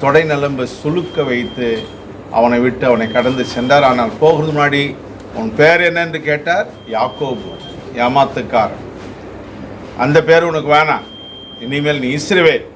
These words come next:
தேவனுடைய ஆசீர்வதிக்கப்பட்டவன்" என்ற ஒரு பேரை மாத்திரம் அவனை வச்சுவிட்டு, வைத்துவிட்டு அவர் கடந்து சென்றார். அதனுடைய வாயிலாக,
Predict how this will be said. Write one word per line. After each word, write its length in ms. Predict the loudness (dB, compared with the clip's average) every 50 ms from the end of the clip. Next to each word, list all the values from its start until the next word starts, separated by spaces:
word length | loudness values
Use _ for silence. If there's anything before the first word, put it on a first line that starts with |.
| -20 -12 -6
தேவனுடைய 520 | -2 -2 -2 -2 -2 -6 -6 -6 -6 -6
ஆசீர்வதிக்கப்பட்டவன்" 1300 | -4 2 4 4 4 2 0 -4 -6 -4 -4 -4 -4 -2 -2 -2 -2 0 -2 -4 -2 -2 -2 -2 -2
என்ற 160 | -2 0 0 0
ஒரு 120 | 0 0 0 0
பேரை 340 | 2 2 4 4 4 2
மாத்திரம் 540 | 0 0 0 2 2 0 0 -2 -2 -2 -2
அவனை 140 | -2 -2 -2
வச்சுவிட்டு, 640 | -2 -2 -4 -4 -6 -6 -6 -6 -6 -6 -6 -6 -6 -8 -12 -16 -16 -16 -16 -16 -4 0
வைத்துவிட்டு 800 | 2 2 2 2 0 -2 -2 -2 -2 -2 -2 0 0 2 0 0 -4 -10 -14 -14 -14 -4 2
அவர் 220 | 4 4 4 4 4
கடந்து 380 | 2 2 2 2 0 -2 -2
சென்றார். 400 | -2 -2 -2 -2 -4 -6 -8 -8 -10 -14 -16 -16 -16 -16 -16 -16 -16 -16 -16 -16 -16 -16 -12 0 2
அதனுடைய 440 | 4 4 4 2 2 2 2 2
வாயிலாக, 720 | 4 4 6 6 4 4 4 4 4 4 2 0 -2 -4